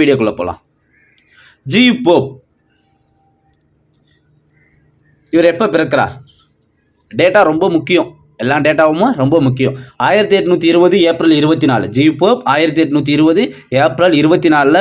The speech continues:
பிறக்கிறாரு. இவருடைய முழுமையான பேர் பாருங்க, அந்த ஜி யு போப் இருக்குல்ல, அதற்கான விரிவாக்கம் பாருங்க,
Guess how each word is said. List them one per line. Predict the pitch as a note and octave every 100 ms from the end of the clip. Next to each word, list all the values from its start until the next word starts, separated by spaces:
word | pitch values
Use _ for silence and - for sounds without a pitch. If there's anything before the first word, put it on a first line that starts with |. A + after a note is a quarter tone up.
| G3+
பிறக்கிறாரு. | C#3 C3+ C3 B2+ D#3+ G#3 - -
இவருடைய | F#3 G3 F3
முழுமையான | F3+ B3 B3+ A#3+ A3 F3
பேர் | D3 A#2+
பாருங்க, | A2+ A#2+
அந்த | C3 D#3
ஜி | C4
யு | B3+ -
போப் | G3+ F3
இருக்குல்ல, | C3+ B2 B2+ - - - -
அதற்கான | D3+ - D#3+ D3+
விரிவாக்கம் | F#3 B3 F3+ C3+ A2+
பாருங்க, | F#2 F#2